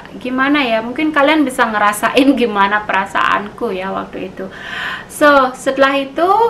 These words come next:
balik lagi ya, <laughs> balik lagi seperti sedia kala, seperti semula.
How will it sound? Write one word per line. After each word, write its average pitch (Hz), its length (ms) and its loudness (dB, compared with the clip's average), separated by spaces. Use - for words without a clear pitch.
balik 254 320 4
lagi 262 400 2
ya, 262 280 2
<laughs> 214 140 -6
balik 277 300 2
lagi 285 320 0
seperti 254 720 0
sedia 233 420 0
kala, 226 600 4
seperti 247 420 -4
semula. 233 880 0